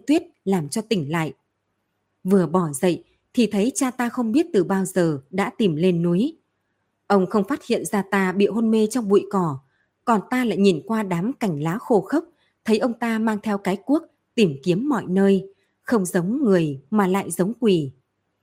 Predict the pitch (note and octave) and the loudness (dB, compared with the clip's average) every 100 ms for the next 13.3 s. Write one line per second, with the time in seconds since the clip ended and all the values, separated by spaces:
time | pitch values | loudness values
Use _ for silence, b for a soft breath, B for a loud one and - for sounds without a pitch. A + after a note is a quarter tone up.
0 | _ _ _ _ _ A3 G3+ F#3+ F#3+ F#3+ | _ _ _ _ _ 0 2 2 0 0
1 | F3+ F#3 G#3 E3+ F3 D#3 E3+ F3+ C3+ _ | -2 0 2 2 0 -2 0 0 -2 _
2 | _ - G#3 G#3+ C4+ E3 F3+ D#3+ - B3 | _ -4 -2 2 2 2 0 -2 -2 -2
3 | A3 A#3+ A3+ G#3 F#3 C4 - _ _ _ | -2 -4 -4 0 0 -2 -8 _ _ _
4 | F#3+ G#3 F#3 F3+ C4+ G#3 - A#3+ F#3 G3+ | 0 4 4 4 0 0 -2 -4 -4 -4
5 | A3 D#4 G#3+ D#3 F3+ D#3+ - G#3 G3+ G3 | -2 2 4 4 2 0 -2 0 2 0
6 | - b b b _ - G#3 - F#3 G3+ | -4 b b b _ 2 2 4 0 2
7 | F#3 D#3 - G#3 F3+ F3 A#3+ D#4+ A3 F#3+ | 2 -2 -4 -6 -2 -2 -2 -4 0 0
8 | - F#3+ C4+ B3+ A3 - A3 G#3+ G#3+ b | 2 0 0 -2 -2 -2 0 0 -4 b
9 | b b - G#3+ F#3+ C#4+ C#4+ F#3+ - F#3 | b b 0 0 2 -2 0 -2 2 2
10 | A3 C4 G#3 G3+ F#3+ - G3 A3 - G#3+ | 2 0 -2 0 -4 0 -2 -2 -2 0
11 | D3+ C3+ b b G3+ G3+ B3+ F#3+ G#3+ A3+ | 0 -4 b b -2 -2 0 -2 0 -2
12 | A3+ D#3 E3+ F3 C#3 - F#3+ C4 - E3 | -2 -4 0 0 0 0 0 0 -4 -6
13 | G3+ F#3+ | -4 -2